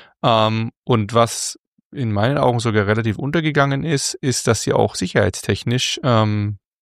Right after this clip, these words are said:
durchaus relevante Schritte gemacht haben. Ähm, sie haben einen neuen, äh, Schutz gegen, äh, Sicherheitslücken durch Speicherfehler eingeführt und den jetzt auch vorgestellt. Den nennen sie Memory Integrity Enforcement,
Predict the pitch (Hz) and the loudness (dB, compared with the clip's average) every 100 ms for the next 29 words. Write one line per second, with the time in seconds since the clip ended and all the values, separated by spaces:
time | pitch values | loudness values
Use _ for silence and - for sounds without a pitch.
0 | _ _ _ - 123 120 - 123 104 123 | _ _ _ 0 0 0 -2 2 2 2
1 | - - - _ - 127 110 95 98 107 | -4 -10 -16 _ -14 -6 0 2 2 0
2 | - - - 110 92 90 92 - 104 101 | -4 -4 -4 -2 -2 -4 -6 -4 -2 -2
3 | 127 - - - - - - _ - 101 | -4 -10 -20 -20 -20 -20 -20 _ 0 2
4 | 98 104 104 104 98 101 101 101 98 98 | 4 2 4 2 4 4 4 2 0 -2
5 | 104 175 104 104 - 147 - - - 107 | -4 -4 -2 -2 -2 -4 -4 -8 -2 -2
6 | 101 98 95 92 92 95 92 123 117 - | 0 -2 -2 -4 -2 -2 -4 -2 -4 -2
7 | 113 92 85 - 139 - 107 - 95 92 | -2 -2 -2 -2 -2 0 -4 -2 -2 2
8 | 95 104 110 _ _ _ _ _ _ _ | 2 2 -4 _ _ _ _ _ _ _
9 | _ _ _ _ _ 151 95 95 107 - | _ _ _ _ _ 0 0 0 -4 0
10 | 117 151 - 95 92 95 95 - - - | 0 0 -2 -4 -2 -2 -4 -6 -8 -2
11 | - 117 - 123 110 90 98 98 98 90 | -2 0 0 2 2 0 0 2 0 2
12 | 104 113 107 101 107 - 98 - 101 104 | 2 4 4 4 2 -2 -6 -2 0 0
13 | 98 104 104 - 98 - 101 104 95 95 | 0 -2 -2 -4 -8 -2 0 0 -4 -6
14 | 104 | -6